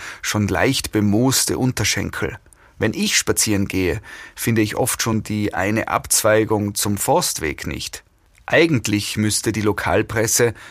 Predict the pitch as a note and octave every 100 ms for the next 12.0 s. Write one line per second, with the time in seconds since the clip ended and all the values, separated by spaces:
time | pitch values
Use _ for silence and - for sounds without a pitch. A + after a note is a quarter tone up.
0 | - - G#2 G2+ G2 G#2+ C#3 A#2+ F#2+ G2+
1 | G2 A#2+ - A2 - - C#3 A2+ G2+ G#2+
2 | - C#2+ G2 - G2+ G#2 G#2+ G#2 - C3
3 | C3 C3+ C3 B2+ _ _ - - - _
4 | - C#3+ E3+ - G#2+ - D#3 D#3+ - -
5 | G#2 B2+ C3 G#2+ - G2+ F#2+ F#2 B2+ A#2
6 | G2+ - C3 C3 B2+ - - _ _ -
7 | - D#3 D#3+ - B2+ A#2+ B2 A2+ G#2+ G2
8 | F#2+ G2 - E2+ B1 G#1+ A2 _ _ _
9 | _ - - A2+ - - - - _ _
10 | - - - _ _ _ _ - B2 F#3
11 | - E3+ E3 C3 A2 - - C3+ E3+ A3